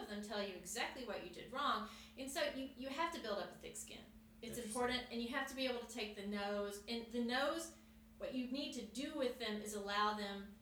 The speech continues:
Speaker 1: to drive you on.
Speaker 2: Right.
Speaker 1: You can't say, "Oh, I'm so sad, I got a no, and it's just killing my spirit." You gotta go, "Oh, nope, next one, next one, next one."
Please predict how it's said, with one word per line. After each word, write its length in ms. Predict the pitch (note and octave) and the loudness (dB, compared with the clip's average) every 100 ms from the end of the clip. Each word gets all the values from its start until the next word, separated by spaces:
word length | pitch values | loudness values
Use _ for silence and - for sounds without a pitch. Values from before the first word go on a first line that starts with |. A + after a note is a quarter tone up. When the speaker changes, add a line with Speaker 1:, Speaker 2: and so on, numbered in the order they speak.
| - - | -16 -10
Speaker 1:
to 60 | G3 | -6
drive 500 | E3+ G3 G3 G3 G3 F#3+ | -6 0 4 6 4 2
you 120 | F#3+ F3 | -2 -4
on. 300 | - - - - - - - | -4 -6 -8 -12 -16 -18 -14
Speaker 2:
Right. 80 | - - - | -12 -12 -8
Speaker 1:
You 120 | A3+ | -6
can't 520 | - C#4+ C#4+ C4+ B3 - | -6 0 4 4 4 0
say, 540 | - A3 G3 F#3+ F#3 - - | 0 2 4 2 -2 -10 -8
"Oh, 120 | B3+ B3+ | -2 0
I'm 140 | A#3+ | 0
so 200 | A3+ B3 | 0 -2
sad, 180 | A#3+ A#3 - | -4 -4 -4
I 120 | A3+ - | -6 -6
got 140 | - - | -8 -6
a 40 | |
no, 460 | B3+ B3+ B3 A#3+ A#3 | -4 -2 0 0 0
and 80 | A3+ | -2
it's 160 | A3+ - | -4 -4
just 200 | A#3 - | -6 -6
killing 300 | C4+ A#3+ A3+ | -2 -2 -2
my 80 | G3+ | -2
spirit." 400 | G3+ C#4 A#3+ - | -2 2 2 2
You 60 | A3 | 0
gotta 200 | A3 G3 | 2 4
go, 80 | F#3 - | 2 4
"Oh, 220 | A#3 A3+ - - A3+ | 6 4 2 2 4
nope, 200 | B3 B3 A#3 | 4 4 4
next 340 | A#3+ - A3 | 4 2 -2
one, 220 | G3+ G3 G3 A3+ | 0 0 -2 -2
next 320 | A#3+ A3 - | -2 0 -4
one, 180 | F#3 F3+ F3+ | -2 -4 -4
next 320 | A3+ A3 - F#3 | -2 -2 -2 -6
one." 260 | F3 D#3+ | -6 -6